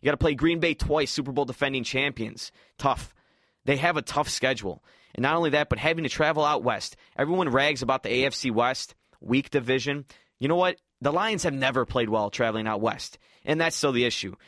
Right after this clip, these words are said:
You still gotta play the Chargers. You gotta go travel at the Raiders. Maybe Terrell Pryor, you know, get a tattoo before the game. Who knows? But there's some tough games at Denver. You have a lot of tough ball games.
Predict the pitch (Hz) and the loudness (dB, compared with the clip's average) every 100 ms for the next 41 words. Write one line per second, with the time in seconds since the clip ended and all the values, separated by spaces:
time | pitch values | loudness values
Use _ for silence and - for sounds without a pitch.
0 | _ 165 214 196 185 170 175 165 160 156 | _ 0 2 4 2 2 2 2 2 2
1 | 135 151 151 - - - 143 160 151 143 | 2 0 0 -6 -18 -10 0 2 2 0
2 | 175 170 165 - 147 165 170 _ 135 131 | 2 2 2 0 0 0 -2 _ 0 2
3 | 143 151 156 - - _ _ 135 147 - | 4 2 0 -4 -14 _ _ 0 0 2
4 | 147 156 - 143 151 151 139 143 143 147 | 2 2 2 2 2 0 0 0 -2 0
5 | 147 139 151 147 151 143 143 143 151 147 | 0 2 2 2 2 0 0 0 -2 -6
6 | - - - 202 196 202 139 113 - 131 | -16 -20 -2 2 4 2 2 0 -2 0
7 | 165 - 160 - 202 - 180 151 117 - | 0 0 -4 0 -2 0 0 0 -2 0
8 | 160 135 139 143 117 110 - - - 139 | 0 0 -2 -2 -2 -4 -6 -20 -4 0
9 | 151 147 143 160 165 - - 139 - 123 | 2 2 4 2 0 -6 -2 -2 2 2
10 | 120 117 117 113 - | 2 0 -2 -2 -6